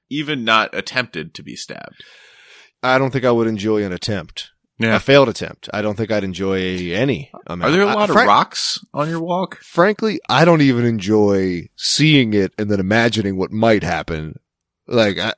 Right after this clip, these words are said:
Speaker 2: that was already a pretty unpleasant <laughs> experience. Um, not a ton of rocks, but
Speaker 1: Okay.
Speaker 2: I will say I know the area very well by now based on how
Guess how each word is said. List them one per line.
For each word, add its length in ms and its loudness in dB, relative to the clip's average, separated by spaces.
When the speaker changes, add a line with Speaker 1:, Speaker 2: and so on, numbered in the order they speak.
Speaker 2:
that 140 2
was 200 0
already 380 4
a 100 -4
pretty 300 -2
unpleasant 500 -4
<laughs> 60 -4
experience. 640 0
Um, 340 0
not 280 2
a 100 2
ton 320 -2
of 140 0
rocks, 560 -4
but 140 2
Speaker 1:
Okay. 120 2
Speaker 2:
I 40 2
will 140 6
say 440 4
I 180 0
know 320 4
the 220 4
area 320 6
very 420 4
well 300 4
by 240 4
now 260 2
based 380 0
on 140 0
how 600 0